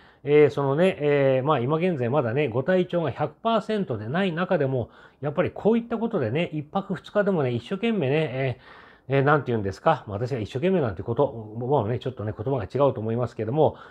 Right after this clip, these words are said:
まあ、そのね、地方にお出ましになってですね、えー、一泊されて、やっぱり今回のこのさつまいものね、業者の方々と、いえ、あの、えー、実際にですね、懇談されてましたよね。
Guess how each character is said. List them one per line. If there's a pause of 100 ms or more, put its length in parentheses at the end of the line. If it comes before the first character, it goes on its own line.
(120)
ま
あ、
そ
の
ね、
地
方
に
お
出
ま
し
に
な
っ
て
で
す
ね、 (340)
え
ー、
一
泊
さ
れ
て、 (240)
や
っ
ぱ
り
今
回
の
こ
の
さ
つ
ま
い
も
の
ね、
業
者
の
方
々
と、
い
え、
あ
の、 (460)
え
ー、
実
際
に
で
す
ね、
懇
談
さ
れ
て
ま
し
た
よ
ね。